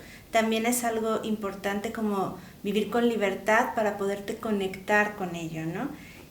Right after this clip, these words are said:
Y, y bueno, pues hacer la diferencia. Cuando vives con pasión, lo gozas, ¿no? Eh, si vives con estrés, es que tal vez te está faltando o nos está faltando conectarnos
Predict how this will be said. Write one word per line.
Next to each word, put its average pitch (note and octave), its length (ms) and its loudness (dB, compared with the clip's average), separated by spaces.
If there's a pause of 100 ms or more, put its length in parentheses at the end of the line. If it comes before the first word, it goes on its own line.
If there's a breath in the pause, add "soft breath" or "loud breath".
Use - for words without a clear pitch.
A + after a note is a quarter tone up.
Y, G#3 720 2 (160)
y G#3+ 120 -2
bueno, B3 340 4 (100)
pues - 400 2
hacer G#3 440 0
la G#3+ 100 6
diferencia. B3 540 4
Cuando F#3 220 2
vives G#3+ 280 4
con B3 200 2
pasión, B3+ 440 2
lo G#3 140 6
gozas, F#3+ 480 2
¿no? G#3+ 240 -2 (440 loud breath)
Eh, F#3+ 280 4
si G#3 140 4
vives A3+ 340 4
con B3+ 200 2
estrés, A#3+ 720 2
es G#3+ 160 -2
que A#3+ 320 4
tal A3+ 180 0
vez B3 200 0
te A#3+ 80 0
está G#3+ 220 0
faltando G#3+ 720 -2
o G3 60 -6
nos F#3+ 200 -4
está G3 200 -4
faltando G#3 500 -4
conectarnos G3 720 -6